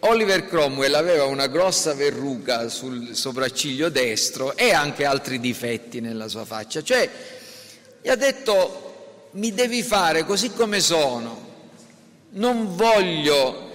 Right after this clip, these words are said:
una, un dipinto photoshoppato, <laughs> eh, in cui mi elimini i difetti. Voglio che i posteri, coloro che vedranno la faccia di Oliver Cromwell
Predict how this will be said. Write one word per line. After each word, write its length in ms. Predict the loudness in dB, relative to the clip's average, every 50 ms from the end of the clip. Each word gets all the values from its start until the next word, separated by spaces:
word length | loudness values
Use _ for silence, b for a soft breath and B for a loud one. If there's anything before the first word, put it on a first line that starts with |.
| B B B B B -18 -10
una, 680 | -6 -6 -4 0 2 2 2 2 0 -2 -6 -10 -14 -18 -20 -20 -16 -8
un 300 | -4 -2 0 0 0 0
dipinto 640 | 0 -2 -2 -2 -2 -2 -2 0 -2 -2 0 0 0
photoshoppato, 1300 | 0 2 0 0 2 2 0 0 2 2 4 2 2 0 -4 -10 -2 2 4 6 6 6 4 4 2 2 2
<laughs> 880 | 2 0 -4 -6 -10 -10 -10 -10 -10 -8 -8 -8 -10 -10 -12 -14 -14 -6
eh, 200 | -2 0 0 0
in 140 | 0 -2
cui 200 | -2 0 0 0
mi 160 | 0 2 2 4
elimini 560 | 4 4 4 4 2 4 4 2 2 2 2
i 60 | 2
difetti. 800 | 0 0 0 2 2 2 0 0 -2 -8 -14 -14 -14 -14 -14 -14 -16 -20 -20 -20 -20 -20 -20 -20 -20 -20 -20 -20 -20 -12
Voglio 480 | -2 0 2 2 4 4 4 2 2
che 120 | 4 4 4
i 200 | 6 6 4 2
posteri, 1080 | 2 4 4 4 4 4 2 0 -2 -2 -4 -2 -2 -2 -4 -4 -6 -12 -14 -18 -18 -10
coloro 380 | -6 -2 2 4 4 4 4 2
che 100 | 0 -2
vedranno 560 | 0 0 0 2 2 2 2 0 0 0 0
la 160 | 0 0 0
faccia 600 | 0 0 2 2 2 0 -2 -4 -4 -2 -2 -2
di 180 | -4 -4 -2 0
Oliver 460 | 0 0 0 -2 -2 -4 -4 -6 -8
Cromwell 760 | -10 -6 -4 -4 -4 -4 -8 -10 -10 -10 -10 -12 -12 -14 -18